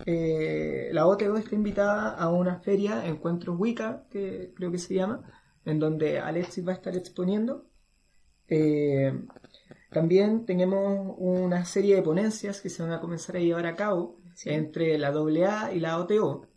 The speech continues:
Speaker 1: Bien, eh, ya esta sería para el día veintinueve de septiembre.
Speaker 2: Sí, sí.
Speaker 1: Ujú. Eh, el día diez de noviembre, nuestro evento anual máximo, eh, que en este caso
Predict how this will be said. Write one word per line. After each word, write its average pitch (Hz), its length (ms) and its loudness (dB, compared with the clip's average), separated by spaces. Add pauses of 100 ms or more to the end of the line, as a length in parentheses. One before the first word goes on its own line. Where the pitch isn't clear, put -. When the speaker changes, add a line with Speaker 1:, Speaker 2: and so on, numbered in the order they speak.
(280)
Speaker 1:
Bien, 175 400 -6 (340)
eh, 156 400 -2
ya 185 200 4
esta 190 220 -6
sería 190 320 -4
para 190 460 -4
el 180 180 -4
día 185 200 0
veintinueve 175 540 -2
de 190 100 -4
septiembre. 196 640 -2
Speaker 2:
Sí, - 220 -18
sí. - 280 -16 (160)
Speaker 1:
Ujú. 202 340 -4 (760)
Eh, 170 380 2
el 175 100 2
día 233 260 2
diez 220 220 0
de 226 80 0
noviembre, 233 640 0
nuestro 175 560 -2
evento 180 500 -2
anual 170 440 -2
máximo, 226 800 -2
eh, 135 600 -2
que - 60 -14
en 165 80 -4
este 175 240 -6
caso 175 760 -6